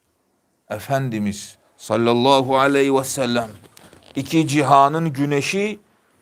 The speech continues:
e, onun nuruna ermeden Hakk'ın divanına kabul olunmaz.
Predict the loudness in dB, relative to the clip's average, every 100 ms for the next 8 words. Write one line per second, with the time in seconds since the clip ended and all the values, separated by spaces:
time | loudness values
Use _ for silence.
0 | -12 -8 -6 0 2 2 0 2 2 2
1 | 2 0 2 -2 -2 -6 -4 -6 -6 -14
2 | -20 _ _ _ _ _ _ _ _ _
3 | _ _ _ _ _ -14 -10 -10 -10 -2
4 | 0 0 -2 -2 0 0 2 2 -2 -4
5 | -2 -2 -4 -12 _ _ -14 -12 -8 -8
6 | -10 -18 _ _ _ _ -14 -10 -6 -4
7 | -6 -8 -18 -18